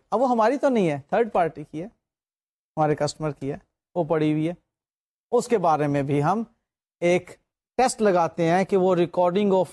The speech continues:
inventory میں تو نہیں آ گیا ہوا۔ بہرحال پھر اگلی بات ہے test procedures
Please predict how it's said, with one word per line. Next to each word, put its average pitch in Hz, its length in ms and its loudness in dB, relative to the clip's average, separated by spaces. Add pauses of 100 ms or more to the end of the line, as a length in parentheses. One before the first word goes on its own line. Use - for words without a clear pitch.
(400)
inventory 175 600 2
میں 185 140 2
تو 185 140 -2
نہیں 240 180 2
آ 240 160 2
گیا 220 200 0
ہوا۔ 214 200 -4 (720)
بہرحال 202 440 2 (600)
پھر 269 220 2 (220)
اگلی 240 240 2
بات 208 320 0
ہے 254 280 0
test 254 300 0
procedures 202 580 2